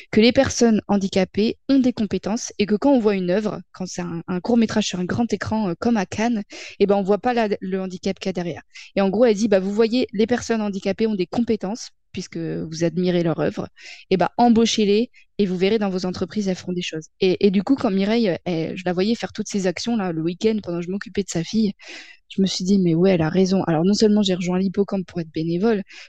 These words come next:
mais en plus, je me suis dit, mais Dora, t'as un handicap qui se voit pas, mais ose en parler, participe au changement des mentalités, parce que, voilà, t'as cette force, et du coup, c'est ce qui a déclenché que j'ose en parler maintenant.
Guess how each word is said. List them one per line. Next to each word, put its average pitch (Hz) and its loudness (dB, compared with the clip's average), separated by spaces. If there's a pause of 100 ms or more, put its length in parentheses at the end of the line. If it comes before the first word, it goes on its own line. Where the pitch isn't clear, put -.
mais 202 0
en 190 2
plus, 240 0
je 214 0
me 180 2
suis 185 -8
dit, 208 -2
mais 170 0
Dora, 185 -2
t'as 165 -8
un 160 -6
handicap 208 -2 (100)
qui 214 -2
se 190 -2
voit 185 -2
pas, 208 -6 (340)
mais 190 0 (120)
ose 247 2
en 214 0
parler, 202 0
participe 220 -6
au 214 0
changement 190 -4
des 185 -2
mentalités, 185 -2
parce 190 -6
que, 185 -6 (300)
voilà, 190 2
t'as 320 2
cette 240 0
force, - -2
et 185 -2
du 175 -6
coup, - -4
c'est 220 0 (140)
ce - -12
qui - -2
a 185 0
déclenché 208 0
que 208 -4
j'ose 196 -4
en 185 -6
parler 185 -4
maintenant. 175 -6